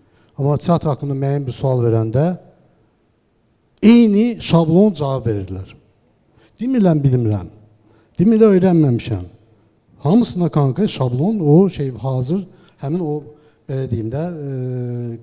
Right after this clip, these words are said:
qəlibləndirilmiş konkret cavab var. Sual verilə bilər, bunu hardan öyrənib,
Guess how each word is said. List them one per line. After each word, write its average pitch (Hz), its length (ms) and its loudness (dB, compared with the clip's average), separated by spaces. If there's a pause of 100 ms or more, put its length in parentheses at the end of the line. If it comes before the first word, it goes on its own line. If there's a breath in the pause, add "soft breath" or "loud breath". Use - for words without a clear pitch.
qəlibləndirilmiş 139 1080 -6
konkret 139 340 -14
cavab 131 360 -10
var. 95 200 -16 (520)
Sual 143 340 -12
verilə 131 260 -8
bilər, 123 180 -10
bunu 135 160 -8
hardan 143 300 -8
öyrənib, 107 480 -14